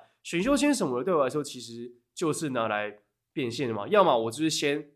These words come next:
养个好球员，养肥以后再把它拿来卖了，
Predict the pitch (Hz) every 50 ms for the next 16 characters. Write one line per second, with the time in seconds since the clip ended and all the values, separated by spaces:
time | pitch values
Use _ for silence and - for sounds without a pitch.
0 | _ _ _ _ _ _ _ _ _ _ _ 147 131 120 107 104 110 104 113 104
1 | 104 - - 113 110 107 104 104 104 104 101 - _ _ _ _ _ _ 131 127
2 | 117 117 113 113 - 110 110 113 113 113 127 123 123 139 123 107 107 104 107 110
3 | 110 107 104 104 107 110 107 123 139 127 110 101 95 -